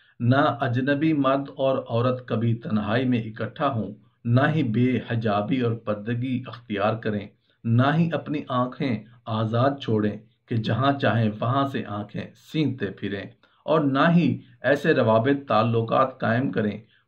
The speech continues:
जो मुस्तकबिल में जिना और हरामकारी तक पहुँचाने वाले हों, और अल्लाह के शदीद अजाब का खौफ रखें जो अल्लाह ताला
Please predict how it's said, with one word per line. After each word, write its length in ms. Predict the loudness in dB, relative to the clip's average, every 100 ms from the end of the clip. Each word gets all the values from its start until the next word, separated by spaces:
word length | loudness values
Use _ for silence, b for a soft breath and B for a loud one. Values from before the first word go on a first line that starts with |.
| -2
जो 180 | 2 4
मुस्तकबिल 680 | 4 2 -2 -2 0 0 2
में 220 | 2 2
जिना 380 | 0 0 2 2
और 380 | 2 0 -2 -2
हरामकारी 640 | 0 4 4 2 -2 -10 -6
तक 160 | -6
पहुँचाने 680 | -6 -6 -6 -4 -6 -8 -10
वाले 340 | -8 -6 -6
हों, 200 | -8 -12 -14 b b b b 0
और 340 | 2 2 0
अल्लाह 360 | 4 4 4 0
के 200 | 0 0
शदीद 640 | 0 -2 0 0 0 -2 B -6
अजाब 400 | -2 2 2 2
का 180 | -4 -8 0
खौफ 300 | 2 2 0
रखें 440 | -10 -8 -8 -8 b b b -6
जो 200 | 0 0
अल्लाह 380 | 2 0 0 0
ताला 400 | 0 2 4